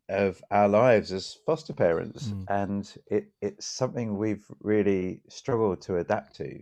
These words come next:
Speaker 1: Um, but the way we've kind of come to understand it is our change is a lot less than the change that the children are facing.
Speaker 2: Mm.
Speaker 1: So, you know, some people tell me, "Oh, Chris, you know, how, how could you be a foster parent?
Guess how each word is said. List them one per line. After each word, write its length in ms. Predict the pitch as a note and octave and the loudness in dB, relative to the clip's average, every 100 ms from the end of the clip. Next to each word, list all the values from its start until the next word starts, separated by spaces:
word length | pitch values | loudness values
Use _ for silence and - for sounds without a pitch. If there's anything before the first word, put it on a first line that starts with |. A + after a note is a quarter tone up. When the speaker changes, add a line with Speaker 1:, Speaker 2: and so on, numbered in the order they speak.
| - - | -18 -12
Speaker 1:
Um, 420 | E2+ D#2+ E2 E2+ - _ - _ - | -10 -8 -10 -16 -20 _ -20 _ -8
but 160 | G2+ - - | -8 -8 -10
the 80 | G2 | -2
way 300 | G#2+ A#2+ A#2+ | 2 2 2
we've 360 | G2 G#2 G2 | 0 -2 -2
kind 200 | - G2 | -8 -6
of 160 | F#2 D#2+ _ _ _ _ _ | -6 -8 _ _ _ _ _
come 220 | - G#2 G2+ | -8 -6 -4
to 140 | G2 | -4
understand 480 | F#2 E2+ - F2 E2+ | -6 -6 -6 -4 -6
it 100 | - | -6
is 300 | F2 D#2+ - _ _ _ _ _ - | -8 -10 -14 _ _ _ _ _ 0
our 340 | G#2 A#2 A2+ | 4 6 6
change 680 | G#2+ - G2 F#2 E2+ E2+ - - | 4 -2 0 0 -2 -8 -12 -10
is 180 | E2+ | -6
a 60 | F#2 | -2
lot 240 | F#2+ - F#2 | -2 -2 -2
less 400 | F#2 F2+ - - | -4 -4 -10 -10
than 140 | F#2+ F2 | -8 -8
the 80 | |
change 400 | E2 G2 F2+ D#2+ | -6 -4 -4 -6
that 80 | - | -10
the 40 | D#2 | -4
children 320 | A#2+ A2+ D#2 | -2 -2 -4
are 40 | |
facing. 360 | - D2 - - _ _ C#3 | -10 -12 -16 -20 _ _ -12
Speaker 2:
Mm. 380 | G2+ G2 F#2 F2 | -10 -8 -8 -4
Speaker 1:
So, 260 | G2+ G2+ - | 0 0 0
you 80 | A#2+ | -2
know, 60 | |
some 140 | - A#2+ | -2 -4
people 200 | G#2+ G#2+ | -4 -4
tell 200 | G2+ F2+ | 0 0
me, 120 | F2 | 0
"Oh, 240 | B2 G#2+ - | -2 -2 -6
Chris, 320 | - E2+ - | -6 -6 -6
you 80 | F2+ | -12
know, 100 | D#2 | -8
how, 160 | G2+ A#2+ | -10 -8
how 140 | C#3 | -8
could 160 | C#3+ B2 | -6 -8
you 60 | G#2+ | -4
be 100 | G2 | -4
a 60 | |
foster 320 | - F2 - | -6 -12 -16
parent? 420 | - E2+ F2 E2+ | -12 -10 -10 -12